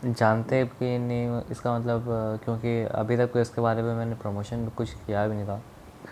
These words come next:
The तेजस शो, हाँ, ये, ये, यही पॉडकास्ट शो जो मैंने अभी स्टार्ट किया था। मैंने बहुत से क्रिएटर्स के साथ कोशिश की टाई अप करने की, बात करने की, "आ जाओ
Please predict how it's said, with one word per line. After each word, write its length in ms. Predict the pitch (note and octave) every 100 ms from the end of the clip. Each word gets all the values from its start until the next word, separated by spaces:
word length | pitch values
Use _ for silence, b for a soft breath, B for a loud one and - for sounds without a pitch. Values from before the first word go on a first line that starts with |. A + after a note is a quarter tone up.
| B B B B -
The 120 | B2
तेजस 320 | A#2 C3 C3+
शो, 240 | A#2+ A2+ G2+
हाँ, 580 | A2+ A2+ F#2 E2+ - -
ये, 240 | - A2
ये, 200 | A2 A2+
यही 300 | A2 A2+ A#2
पॉडकास्ट 800 | A2+ A2 A2 A#2+ A#2 - - -
शो 260 | - A#2+ A2+
जो 140 | A2
मैंने 200 | A2 A2
अभी 140 | G#2+ G#2+
स्टार्ट 280 | - G2+
किया 180 | A2+ A2
था। 200 | G2+ A#2 - B B B B B C3+
मैंने 160 | C#3+
बहुत 220 | B2 C3
से 100 | C3
क्रिएटर्स 380 | C3+ B2 A2+ A#2+
के 120 | -
साथ 180 | A#2+ A#2 A2 - - - -
कोशिश 320 | A#2+ A#2+ B2
की 180 | - B2
टाई 420 | - - - G#2+
अप 120 | G#2+
करने 260 | - G#2+ G#2+
की, 140 | A2
बात 240 | G#2 G2+ G2+
करने 340 | - G#2+ G#2+
की, 240 | A2 G#2+ G#2
"आ 180 | G2+
जाओ 420 | G#2+ A2 G#2+ G#2